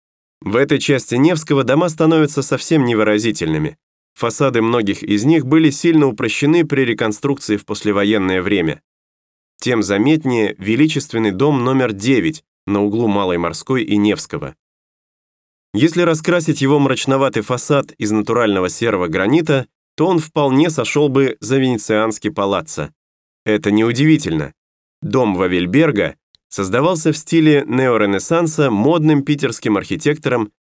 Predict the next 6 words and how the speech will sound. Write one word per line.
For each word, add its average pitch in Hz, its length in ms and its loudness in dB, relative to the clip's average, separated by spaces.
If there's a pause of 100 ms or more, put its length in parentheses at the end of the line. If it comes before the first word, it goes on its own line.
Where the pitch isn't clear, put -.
Михаилом 110 600 0
Перетятковичем. 104 1080 -4 (1040)
В 98 80 -4
начале 104 380 0
двадцатого 92 540 -2
века 101 420 -4